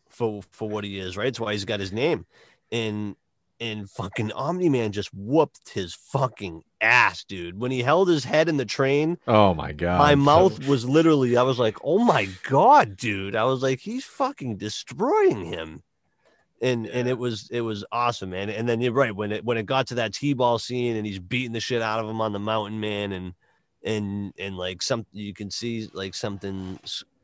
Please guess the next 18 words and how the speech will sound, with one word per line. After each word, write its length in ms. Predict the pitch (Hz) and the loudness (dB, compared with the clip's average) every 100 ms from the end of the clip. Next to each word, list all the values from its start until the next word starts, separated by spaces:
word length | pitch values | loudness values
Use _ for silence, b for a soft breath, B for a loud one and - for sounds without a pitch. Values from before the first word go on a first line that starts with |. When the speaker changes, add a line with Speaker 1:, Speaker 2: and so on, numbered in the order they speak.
| _ | _
Speaker 1:
you 140 | 87 | -14
know, 280 | 85 80 69 _ _ | -12 -14 -16 _ _
flips 520 | - - 127 110 - | -14 2 2 2 -4
in, 140 | 107 101 | -6 -6
in, 220 | 98 92 | -8 -8
in 160 | 98 | -6
Omni-Man, 680 | 104 107 101 92 92 90 90 | -4 -4 -6 -10 -10 -10 -10
man. 140 | 92 | -8
I'm, 200 | 92 95 - | -8 -10 -10
I'm 120 | 98 | -10
so 240 | - 123 | -4 -4
excited 380 | 117 - 113 107 | -4 -4 -6 -6
to 80 | 98 | -8
see 200 | - 107 | -8 -8
where 140 | 104 | -8
they 140 | 92 90 | -10 -10
take 280 | 113 107 113 | -8 -8 -8
it, 160 | 110 | -10